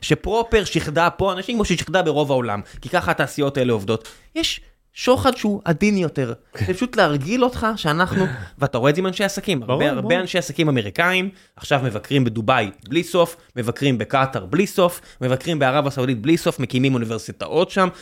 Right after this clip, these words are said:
Speaker 1: שזה הרי עוד דרך.
Speaker 2: מהמם.
Speaker 1: ה-, העניין של מוסדות חינוך, שזה בבלת אחד גדול בהרבה מאוד מקרים,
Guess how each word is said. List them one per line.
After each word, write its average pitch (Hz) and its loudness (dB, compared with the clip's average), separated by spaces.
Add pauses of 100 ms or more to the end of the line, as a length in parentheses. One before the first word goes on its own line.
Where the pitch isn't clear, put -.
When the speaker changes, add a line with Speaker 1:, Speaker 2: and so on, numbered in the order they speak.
Speaker 1:
שזה 131 -2
הרי 139 2
עוד 143 -2
דרך. 127 2 (100)
Speaker 2:
מהמם. 117 2 (420)
Speaker 1:
ה-, 131 -6
העניין 139 4
של 175 -2
מוסדות 139 0
חינוך, 143 0 (120)
שזה 123 -2
בבלת 120 0
אחד 139 0
גדול 123 2
בהרבה 117 0
מאוד 175 2
מקרים, 196 0